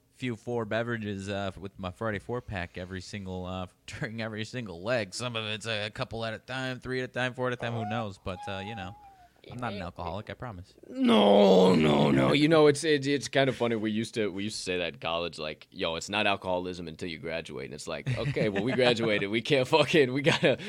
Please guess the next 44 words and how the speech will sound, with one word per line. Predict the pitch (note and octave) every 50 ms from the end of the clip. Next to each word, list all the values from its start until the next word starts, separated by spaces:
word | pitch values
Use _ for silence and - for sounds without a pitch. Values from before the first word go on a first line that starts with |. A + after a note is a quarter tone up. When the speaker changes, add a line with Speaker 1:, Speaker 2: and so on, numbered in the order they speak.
| A3 A3 G#3 F#3 -
Speaker 2:
we | C#3+
gotta | C3+ D3+ C#3 C#3+
get | B2 C#3+ C#3
out | D3+ D#3+ E3 E3
of | D#3+ E3
that | E3+ F3
Speaker 1:
I | E3+ C3+
don't, | A#2+ -
Speaker 2:
boat." | - - - C3+ C3
Speaker 1:
I | -
don't | B2+ C#3+
Speaker 2:
Oh, | D3+ D#3+ E3+ E3+ E3+
Speaker 1:
drink | -
four | - - C3+ D3+ C#3
Speaker 2:
shit. | B2+ F#2
Speaker 1:
beers | F#2+ G2 F#2+ F2+
at | F2
a | E2+
time, | D#2+ F#2+ F2+ E2 D#2+ D#2
I | E2
promise. | - - F2+ E2+ -
Speaker 2:
Yeah, | A#2 A2+
yeah, | G2 F#2+ F#2+ G2 F#2 F#2 F#2+ F#2 F2 F2 G2+
yeah, | A2+ C3 A2+ F#2+
yeah, | F#2 B2
you | D3+
know, | C3+ A2 F#2 F2+ G#2+
just, | B2 C3 B2 - - D3+
uh, | D3 C#3+ C#3 C#3 D3
just, | E3+ G#3 A#3+ A#3+ A3
just, | - F4+ A#4+ C5 -
just, | C#5 D5 C#5
just | C#5+ B4+ B4+
one | C#5 C#5 C#5 C#5 B4+ B4+
in | A#4+ A4+
between | A4 A4 G#4+ A4+ A4+ G4+
the | G4+
quarters. | G4+ - G#4+ G4 F#3+ D3 A2+ G#2 G2 G#2+
Uh, | C3 D3+ D3 D3 C#3+ C#3 C#3 C#3
whatever. | C#3+ G3 C4 C4+ G#3+ D#3+ D3 C#3 C#3+ D#3+
Either | E3+ G3 F#3 F3 F3 E3
way, | D#3 D#3+ D3 C#3+
my | C#3+ C#3+ C#3+ C#3
friends, | C3+ C#3 - D3+ D3+ D3+ D3 D3 D3 D3 C3+ C3 -